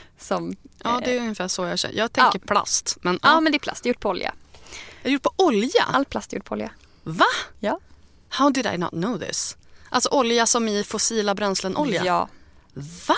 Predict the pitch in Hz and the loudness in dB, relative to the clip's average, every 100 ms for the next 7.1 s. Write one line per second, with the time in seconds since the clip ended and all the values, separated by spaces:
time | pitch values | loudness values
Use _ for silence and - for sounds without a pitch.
0 | - - - 185 202 330 - - - - | 0 -6 -6 -6 -6 -8 -14 -20 -16 -10
1 | - - - - - - - - - - | -8 -10 -12 -12 -10 -10 -12 -18 -20 -18
2 | - - - - - - - - - - | -18 -18 -20 -20 -20 -20 -20 -20 -18 -12
3 | 226 190 170 196 247 180 151 170 180 285 | -8 -6 -6 -6 -6 -6 -6 -6 -4 -4
4 | 247 151 156 175 - - - - 180 160 | -6 -6 -10 -10 -14 -20 -18 -10 -4 -2
5 | 165 - - 175 - - 190 190 - 190 | -4 -10 -10 -8 -8 -8 -8 -8 -8 -10
6 | 190 - - - - - - - - 202 | -10 -6 -6 -8 -10 -8 -10 -12 -12 -8
7 | 185 | -8